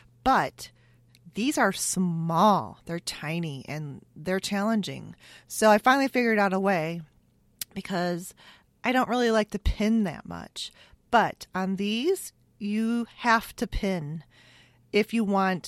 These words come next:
to sew them correctly <laughs> the first time and not have to rip out. So, um, I s-, I do, 'cause usually I just do the three pins, the one at the beginning, the one at the center mark, and the one at the end,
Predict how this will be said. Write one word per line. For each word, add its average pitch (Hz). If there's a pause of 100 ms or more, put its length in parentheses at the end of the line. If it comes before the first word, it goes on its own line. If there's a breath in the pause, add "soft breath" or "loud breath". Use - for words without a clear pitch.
to 196
sew 185
them 175 (160)
correctly 185
<laughs> -
the 214
first -
time 277
and 190
not 156
have 151
to 147
rip 147
out. - (380 loud breath)
So, 170 (340 loud breath)
um, 165 (460)
I 180
s-, -
I 170
do, 196 (220)
'cause 196
usually 330
I 254
just 208
do 185
the 170
three 165
pins, 131
the 143
one 147
at 143
the 139
beginning, 175 (140)
the 143
one 143
at 139
the 139
center 165
mark, 156
and 151
the 143
one 139
at 135
the -
end, 165